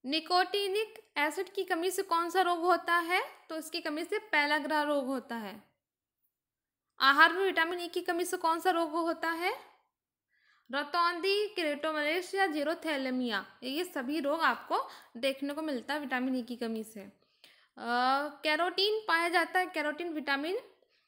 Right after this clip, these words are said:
ए में पाया जाता है। डैश आवश्यकता है कैल्शियम एवं फास्फोरस के उपयोग एवं धारण के लिए,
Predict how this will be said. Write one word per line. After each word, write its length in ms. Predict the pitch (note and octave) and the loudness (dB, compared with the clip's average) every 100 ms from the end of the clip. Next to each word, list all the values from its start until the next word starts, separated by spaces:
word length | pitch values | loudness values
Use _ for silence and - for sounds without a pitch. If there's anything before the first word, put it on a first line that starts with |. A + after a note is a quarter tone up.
| _ | _
ए 180 | D4+ D#4+ | -6 -6
में 280 | D#4+ G#4+ - | -4 -6 0
पाया 280 | D4 B3+ B3 | 2 2 0
जाता 340 | A#3+ G#3+ G#3+ | -4 -8 -8
है। 300 | G#3 G3 G#3 _ _ _ _ _ _ _ _ _ _ _ _ A#3 | -10 -12 -18 _ _ _ _ _ _ _ _ _ _ _ _ -6
डैश 360 | B3 D#4+ G#4 F#4+ - - | 2 4 2 -2 -2 4
आवश्यकता 560 | C#4+ D4+ D#4 D#4 E4+ | 4 4 -2 -4 0
है 180 | E4+ F#4 | 2 2
कैल्शियम 680 | F#4 E4+ C#4+ C#4+ F4+ F#4 F#4+ - C4+ | 0 0 0 -2 -2 -4 -6 -12 -6
एवं 340 | C#4 C#4 C#4+ | -4 -4 -6
फास्फोरस 840 | C#4+ C#4 C#4+ C#4+ C#4+ C#4 D#4+ F4+ - | 0 2 2 -2 -4 0 0 -2 -6
के 120 | E4 | -4
उपयोग 680 | D#4+ D4 C4 C#4+ E4 D#4+ - | -4 -6 -4 -2 -2 -4 -10
एवं 380 | B3+ B3 B3 D#4 | -4 -4 -4 -6
धारण 400 | C4+ A#3+ A#3 B3+ | -4 -4 -2 -4
के 220 | B3 B3 | -4 -4
लिए, 480 | A#3+ A#3 A3+ C#4+ A#4 | -4 -4 -6 -6 -8